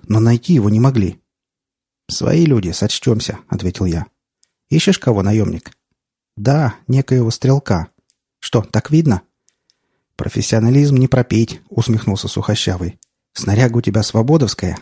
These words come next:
но хватка и повадки не ихние. Те трижды бы подумали,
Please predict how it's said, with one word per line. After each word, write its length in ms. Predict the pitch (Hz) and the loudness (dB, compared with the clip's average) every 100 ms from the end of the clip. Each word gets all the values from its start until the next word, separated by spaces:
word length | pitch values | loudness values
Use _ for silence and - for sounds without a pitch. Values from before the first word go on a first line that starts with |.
| - | -4
но 100 | 101 | -4
хватка 380 | 131 151 - | 2 2 2
и 60 | 123 | 0
повадки 500 | 117 120 143 - - | 2 2 2 -2 -6
не 260 | 117 123 113 | 0 4 4
ихние. 320 | 113 107 92 - _ _ _ _ _ _ _ | 2 -2 -4 -8 _ _ _ _ _ _ _
Те 140 | 185 | -2
трижды 380 | - 170 156 139 | 0 2 4 2
бы 100 | 127 | 2
подумали, 480 | 120 123 113 95 | 2 2 2 2